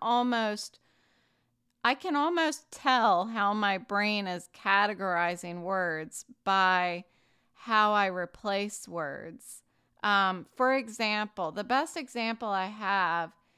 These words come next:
is, uh, that it was,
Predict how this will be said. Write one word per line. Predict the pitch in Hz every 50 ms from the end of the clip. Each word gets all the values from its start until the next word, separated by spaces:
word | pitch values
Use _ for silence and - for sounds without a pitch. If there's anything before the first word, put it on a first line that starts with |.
| _ _ _ _ _ _ _ _ -
is, | 196 208 208 196 196 196 190 185 185 - - _ _ _ _ -
uh, | 208 196 185 180 175 170 160 156 156 - - - -
that | 208 208 202 196 196 190 185 - - _ _ _ _ _ _ _ _ _ _ _ _ _ _ _ _ _ _ _ _ - _ _ _ _ _ _ _ _ -
it | 202 226 220 208 -
was, | - 233 226 220 214 214 208 202 202 202 202 202 196 - - -